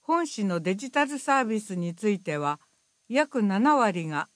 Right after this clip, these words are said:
クラウドサービスで、残りは自社運用システムとなっているが、組織改正により、システムを管理しながら、デジタル化の取り組みを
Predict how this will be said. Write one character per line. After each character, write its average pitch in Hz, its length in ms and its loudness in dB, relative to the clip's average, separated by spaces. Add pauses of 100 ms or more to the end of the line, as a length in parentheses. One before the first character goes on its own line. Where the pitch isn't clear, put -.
(100)
ク 220 100 -6
ラ 285 160 4
ウ 285 80 0
ド 262 160 2
サ 262 220 0
ー 208 60 0
ビ 165 120 -6
ス 143 180 -16
で、 135 220 -4 (540)
残 214 320 0
り 285 140 0
は 180 260 4 (140)
自 214 160 -6
社 185 220 2
運 247 280 2
用 269 240 2
シ 262 180 -8
ス - 120 -12
テ 208 120 -4
ム 180 160 -4
と 175 140 -4
な 190 140 -2
っ 208 40 -4
て 165 260 -6
い 151 140 -4
る 147 180 -8
が、 135 220 -6 (680)
組 262 140 4
織 311 300 -10
改 311 240 0
正 196 260 -2
に 160 220 -4
よ 151 160 -4
り、 151 220 -10 (260)
シ 311 220 -10
ス - 100 -14
テ 247 140 0
ム 180 200 0
を 165 80 0
管 294 320 0
理 214 120 -2
し 185 200 -10
な 185 120 -2
が 180 140 -2
ら、 175 180 -2 (380)
デ 185 140 0
ジ 247 160 -6
タ 262 100 4
ル 240 140 0
化 233 140 -2
の 226 140 -2
取 214 240 -2
り 214 60 -6
組 208 280 -2
み 196 80 -2
を 185 180 -2